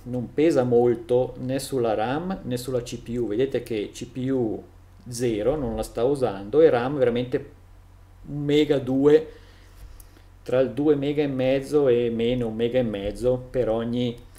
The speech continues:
per ogni widget. Quindi, <clears throat> scusate,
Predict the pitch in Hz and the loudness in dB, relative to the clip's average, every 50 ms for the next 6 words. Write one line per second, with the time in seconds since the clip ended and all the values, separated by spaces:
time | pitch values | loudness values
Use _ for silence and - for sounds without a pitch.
0 | - - - - - - - - - 131 131 131 135 131 131 123 113 117 117 117 | -20 -20 -20 -20 -20 -20 -10 -2 2 4 4 4 4 2 0 0 0 -2 -4 -4
1 | 113 113 107 107 - - 151 151 147 151 156 - - - - - 240 - 233 202 | -4 -6 -8 -8 -6 -6 -6 -2 0 -2 -2 -2 -6 -4 0 2 6 8 6 6
2 | - - - - - - - - - - - 117 107 110 104 107 - - 131 131 | 6 2 -2 -10 -14 -14 -14 -14 -14 -12 -12 -8 -6 -4 -4 -4 -4 -4 -4 -4
3 | - | -4